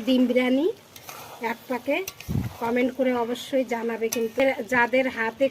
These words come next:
কম সময় আছে তারা এইভাবে রান্না করতে পারবে, খুব কম সময় লাগে বন্ধুরা। দেখো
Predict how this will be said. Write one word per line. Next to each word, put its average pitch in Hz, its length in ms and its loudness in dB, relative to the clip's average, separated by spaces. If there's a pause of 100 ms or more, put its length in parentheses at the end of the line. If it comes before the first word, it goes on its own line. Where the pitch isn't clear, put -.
(100)
কম 254 160 0 (140)
সময় 254 360 0
আছে 294 180 -4 (440)
তারা 233 160 2 (140)
এইভাবে 240 280 2 (100)
রান্না 233 300 2
করতে 254 300 -4
পারবে, 240 220 -2 (180)
খুব 269 180 -2 (160)
কম 240 140 -2 (120)
সময় 240 320 0
লাগে 220 260 -4
বন্ধুরা। 220 300 -4 (840)
দেখো 226 200 -6